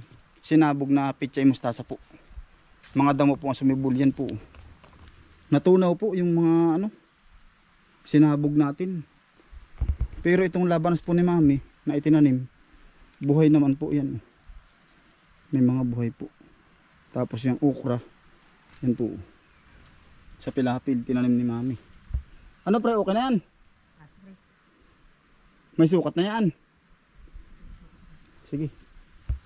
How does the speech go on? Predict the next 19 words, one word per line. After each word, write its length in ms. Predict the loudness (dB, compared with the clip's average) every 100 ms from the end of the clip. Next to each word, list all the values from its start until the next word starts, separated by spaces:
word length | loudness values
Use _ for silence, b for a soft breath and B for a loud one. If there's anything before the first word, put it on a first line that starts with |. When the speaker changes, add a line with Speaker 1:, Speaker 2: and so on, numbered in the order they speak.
| -20 -20 -20 -20 -20 -20 -12 -12 -10 -14 -8 -10 -10 -20 -20 -20 -20 -20 -20 -20 -20 -20 -20 -20 -16 -12 -10 -12 -12 0
Speaker 1:
Bali, 240 | 4 4
kausap 320 | 4 2 2
natin 300 | 0 0 0
yung 160 | 0 0
mga 160 | 0
kumpare 320 | -2 0 2 2
natin. 480 | 0 0 -2 0 -6 -12 B B B -4
Kaya 240 | 0 2
lang 160 | 2 0
po 160 | -2 -2
ay 20 |
wala 220 | 0 0
pa. 240 | -2 -8
Si 320 | -4 0 2 2
parang 320 | 0 0 2
Jogar 240 | 2 2
lang 240 | 0 0 -2
po 160 | -6
ang 400 | -2 -2 -2 -6